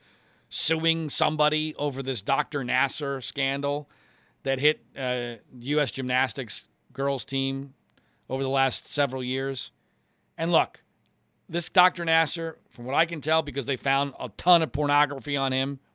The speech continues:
which, by the way, they never found on Jerry Sandusky, anything remotely close. But be-, they found a lot of child pornography. Th-, this guy is clearly a sicko. I have zero problem believing that he was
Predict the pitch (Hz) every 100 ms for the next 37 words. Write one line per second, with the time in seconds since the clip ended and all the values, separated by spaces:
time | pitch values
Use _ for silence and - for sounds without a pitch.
0 | - 101 - - 104 107 110 104 104 101
1 | 107 104 95 _ 110 104 110 101 104 113
2 | 95 - 87 - _ - - _ - 139
3 | 92 92 95 107 117 120 131 92 92 98
4 | - 135 113 95 - - - - _ 127
5 | 156 143 - _ _ - 143 135 156 165
6 | 156 151 170 190 185 - 175 170 143 160
7 | 156 156 143 135 147 147 120 _ _ _
8 | _ _ _ 143 143 143 - 165 147 139
9 | 120 - 175 180 175 160 - 175 160 156
10 | 151 147 147 - _ - 135 127 98 -
11 | 123 104 175 226 202 185 - 175 165 160
12 | 151 151 156 151 156 151 - - 135 131
13 | 139 139 131 -